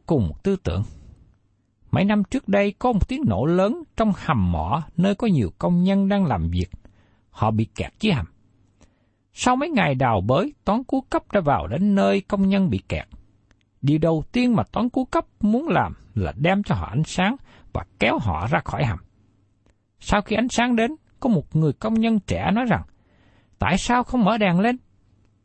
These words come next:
Những người công nhân khác rất ngạc nhiên và nhìn anh ta. Và ngay lúc đó, họ nhận biết rằng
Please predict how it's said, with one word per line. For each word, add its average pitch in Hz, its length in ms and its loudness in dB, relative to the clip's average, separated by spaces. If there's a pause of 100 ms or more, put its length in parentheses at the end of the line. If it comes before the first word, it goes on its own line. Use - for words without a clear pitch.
(440)
Những 170 200 2
người 135 240 0
công 147 200 0
nhân 151 180 2
khác 214 260 -4
rất - 280 -6
ngạc 196 300 0
nhiên 202 300 2
và 139 80 2
nhìn 131 200 2
anh 180 160 0
ta. 196 220 0 (680)
Và - 160 -4
ngay 131 220 2
lúc 175 200 -2
đó, 185 260 2 (280)
họ - 300 -2
nhận 104 240 0
biết 226 160 -2
rằng 104 200 -2